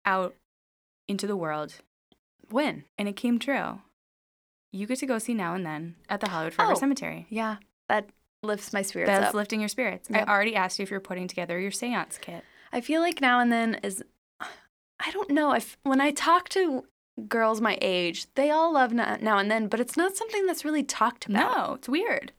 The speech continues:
Speaker 1: So many stars, too.
Speaker 2: Yeah.
Speaker 1: You just saw Thora Birch.
Speaker 2: And I wonder if they're all gonna come back to introduce the movie, minus the one who
Speaker 1: R I P
Speaker 2: died,
Speaker 1: Chrissy.
Speaker 2: R I P.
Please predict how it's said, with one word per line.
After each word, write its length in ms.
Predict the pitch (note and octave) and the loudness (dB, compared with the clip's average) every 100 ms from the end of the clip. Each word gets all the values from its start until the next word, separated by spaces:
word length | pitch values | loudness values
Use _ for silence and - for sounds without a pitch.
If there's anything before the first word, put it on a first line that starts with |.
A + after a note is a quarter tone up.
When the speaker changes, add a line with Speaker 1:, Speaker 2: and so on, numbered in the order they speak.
| - | -10
Speaker 1:
So 160 | - | -4
many 160 | F#4+ A4+ | -2 -2
stars, 480 | - G#3 F3 F3+ - | 0 0 0 -2 -4
too. 120 | D4+ | 2
Speaker 2:
Yeah. 140 | D#4+ | 4
Speaker 1:
You 80 | C4+ | 4
just 280 | G#3+ A#3+ C4 | 2 0 0
saw 120 | D#4+ | -2
Thora 320 | D#4 D4 D4+ | 0 0 2
Birch. 340 | D4+ F#4+ - - | 0 -4 -8 -2
Speaker 2:
And 80 | A#3+ | 2
I 100 | A#3 | 2
wonder 340 | A#3 A#3 A#3 | 2 2 0
if 120 | A3+ | 0
they're 180 | - G#3 | -2 2
all 160 | G#3 G#3 | 2 2
gonna 260 | G#3+ G#3 | 0 -2
come 220 | G3+ - G3 | -4 -4 -2
back 200 | G3 G3 | -2 -2
to 80 | |
introduce 380 | G#3 F#3+ G3+ G3 | -6 -4 -4 -4
the 80 | - | -2
movie, 280 | G#3 G3+ A#3 | -2 0 -2
minus 420 | G3 E3+ F3+ F#3+ | -2 -4 -6 -6
the 120 | - | -4
one 180 | A3+ A3+ | -2 0
who 100 | A3+ | 0
Speaker 1:
R 40 | |
I 20 | D#3+ | 0
P 60 | |
Speaker 2:
died, 260 | G#3 G3+ G#3 | 2 2 0
Speaker 1:
Chrissy. 120 | G3 | -2
Speaker 2:
R 40 | F#3 | -2
I 40 | |
P. 340 | G#3 A3+ G#3+ | -2 -2 -4